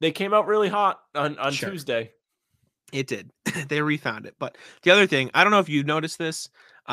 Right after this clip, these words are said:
Speaker 2: I haven't seen a lot about it. He doesn't really use his challenge a lot ever. And sometimes it's not
Speaker 1: The
Speaker 2: necessary.
Speaker 1: challenge
Speaker 2: Like, you
Speaker 1: is
Speaker 2: don't,
Speaker 1: tough. The
Speaker 2: you don't
Speaker 1: challenge is
Speaker 2: always
Speaker 1: real
Speaker 2: need to
Speaker 1: tough.
Speaker 2: use it. I know, but, like, I'd rather you use it in the third quarter.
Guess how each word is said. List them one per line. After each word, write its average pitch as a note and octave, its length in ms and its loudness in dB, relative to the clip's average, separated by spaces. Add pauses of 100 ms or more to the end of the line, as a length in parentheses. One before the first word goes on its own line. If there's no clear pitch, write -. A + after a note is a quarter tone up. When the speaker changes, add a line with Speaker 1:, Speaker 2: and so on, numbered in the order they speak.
Speaker 2:
I A#2 120 0
haven't D3 180 -2
seen B2+ 220 -8
a C#3 40 -8
lot C#3+ 160 -4
about C#3+ 280 -2
it. C#3+ 120 -10 (840)
He - 180 -16
doesn't A3+ 280 -12
really A#3+ 240 -4
use F#3+ 280 -6
his F#3 160 -4
challenge C#3 680 -6 (120)
a C3 60 -10
lot A2 320 -10 (380)
ever. A2+ 240 -6
And B2 180 -10
sometimes C4 440 0
it's G#3+ 100 -8
not F3 160 6
Speaker 1:
The C#3 60 2
Speaker 2:
necessary. D3 320 0
Speaker 1:
challenge B3 260 6
Speaker 2:
Like, A3+ 40 -2
you F#3+ 40 2
Speaker 1:
is F#3 40 2
Speaker 2:
don't, G#3 120 2
Speaker 1:
tough. G#2 240 0 (600)
The C3+ 60 -12
Speaker 2:
you - 40 -18
don't G3 120 6
Speaker 1:
challenge A#3+ 200 8
is D#3+ 60 2
Speaker 2:
always E3+ 160 2
Speaker 1:
real A#3 100 6
Speaker 2:
need E3+ 60 2
to A3 60 2
Speaker 1:
tough. G3 160 8
Speaker 2:
use F3+ 140 -6
it. F3+ 140 -4 (440)
I E3+ 120 2
know, D3+ 260 -2
but, F3 140 -4
like, E3+ 280 -2 (580)
I'd F3+ 160 4
rather A#3+ 320 4
you G#3 200 -4
use E3+ 360 -6
it F3 120 -4
in D3+ 60 -12
the B2+ 80 -10
third C#3 320 -6
quarter. D3 440 -4